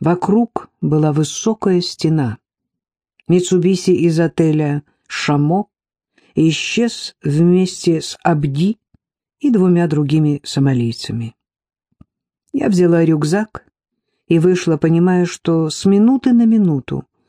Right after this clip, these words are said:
меня начнут обыскивать. Бандитов в платках было человек десять. У каждого на плече висел автомат. Помимо платка, закрывающего лицо,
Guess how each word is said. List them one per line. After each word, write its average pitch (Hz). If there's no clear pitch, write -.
меня 165
начнут 147
обыскивать. -
Бандитов 190
в -
платках 180
было 214
человек 190
десять. -
У 185
каждого 202
на 185
плече 175
висел 160
автомат. 143
Помимо 196
платка, 190
закрывающего 170
лицо, 165